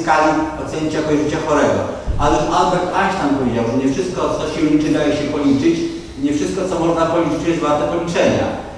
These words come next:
Dlatego ważną, dla mnie dużo ważniejsza jakość życia jest jako pojęcie, jako taki, no, argument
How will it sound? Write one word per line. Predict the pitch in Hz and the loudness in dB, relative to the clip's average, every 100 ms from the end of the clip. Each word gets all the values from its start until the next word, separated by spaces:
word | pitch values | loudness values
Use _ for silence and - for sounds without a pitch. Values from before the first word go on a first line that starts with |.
| - | -10
Dlatego | - 185 175 170 - - - - - - - - 160 | -6 -4 0 0 -2 -6 -10 -12 -12 -14 -14 -4 2
ważną, | 185 185 - 156 151 - | 2 2 0 -2 -2 0
dla | - | 2
mnie | 190 190 | 2 2
dużo | 180 175 | 2 2
ważniejsza | 165 - 185 180 | 2 0 2 2
jakość | 175 156 | 2 0
życia | 156 185 | 0 -2
jest | 180 175 | -2 -2
jako | - 175 | -2 0
pojęcie, | 170 180 180 185 190 185 - - - - - - 165 | 2 2 2 0 0 -2 -4 -8 -8 -10 -10 -6 -4
jako | 165 180 | -2 -2
taki, | 180 180 170 | -2 -2 0
no, | 170 170 160 143 139 - - | 2 2 0 -2 -2 -2 0
argument | 151 156 202 196 | 2 4 4 4